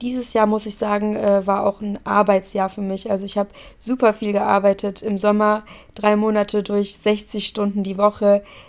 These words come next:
Ähm, ganz schön viel. Und, ähm, ja, viel Arbeit. Ähm,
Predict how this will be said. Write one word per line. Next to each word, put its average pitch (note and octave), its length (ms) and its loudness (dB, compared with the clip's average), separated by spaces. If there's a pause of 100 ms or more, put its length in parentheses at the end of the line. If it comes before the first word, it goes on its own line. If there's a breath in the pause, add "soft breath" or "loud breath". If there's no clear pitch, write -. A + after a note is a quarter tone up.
(140)
Ähm, G3 480 0 (140)
ganz G#3+ 280 0
schön G3+ 200 0
viel. A3 560 0 (460 loud breath)
Und, G#3 340 -2
ähm, G#3 440 2 (140)
ja, F#3+ 280 -2
viel - 240 -10
Arbeit. A3+ 600 2 (340 loud breath)
Ähm, G3+ 480 -2